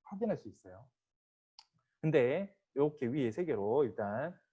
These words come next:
일단은 여러분이 없을 거니까 진행하시고,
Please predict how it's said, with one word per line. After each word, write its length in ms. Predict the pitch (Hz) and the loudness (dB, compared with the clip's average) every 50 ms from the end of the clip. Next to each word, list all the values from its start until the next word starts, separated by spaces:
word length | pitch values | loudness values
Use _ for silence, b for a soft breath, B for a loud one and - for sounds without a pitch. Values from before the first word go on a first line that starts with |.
| _ _ - | _ _ -12
일단은 520 | 123 113 - 185 175 170 175 165 156 - | -10 -6 -4 -2 -2 0 0 -2 -2 0
여러분이 320 | 127 127 139 139 127 123 135 | 0 2 2 2 0 0 -4
없을 220 | 156 - - 151 | -4 -4 -6 -8
거니까 300 | - 110 101 98 - 101 | -8 -6 -6 -6 -8 -10
진행하시고, 920 | 101 - - 120 117 120 139 - - - - 104 104 120 156 196 208 208 | -10 -10 -10 -10 -8 -8 -8 -10 -12 -10 -4 -2 -2 0 0 -2 -4 -6